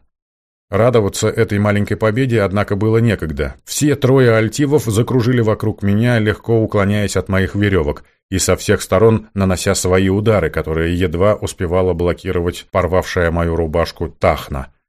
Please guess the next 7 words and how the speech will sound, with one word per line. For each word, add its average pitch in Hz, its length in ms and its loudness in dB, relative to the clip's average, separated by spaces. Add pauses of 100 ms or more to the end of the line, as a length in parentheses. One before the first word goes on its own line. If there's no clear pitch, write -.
(100)
По 90 120 2
крайней 95 260 2
мере, 87 320 0
она 90 280 0
их 90 180 -4
видит. 104 420 0 (840)
Больно. 90 640 0